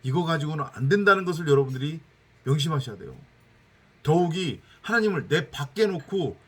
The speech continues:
"하나님", 이거는 완전히 꽝이라는 것을 여러분들이 제발 좀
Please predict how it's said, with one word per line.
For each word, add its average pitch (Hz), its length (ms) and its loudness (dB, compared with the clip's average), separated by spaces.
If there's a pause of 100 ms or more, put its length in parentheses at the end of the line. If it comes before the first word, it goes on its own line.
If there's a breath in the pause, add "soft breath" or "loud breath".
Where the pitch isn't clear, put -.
(220 soft breath)
"하나님", 226 800 0 (1300)
이거는 156 380 0
완전히 131 440 -2 (260)
꽝이라는 208 460 2
것을 147 260 -2
여러분들이 120 480 -6 (1120)
제발 139 400 2
좀 202 260 -6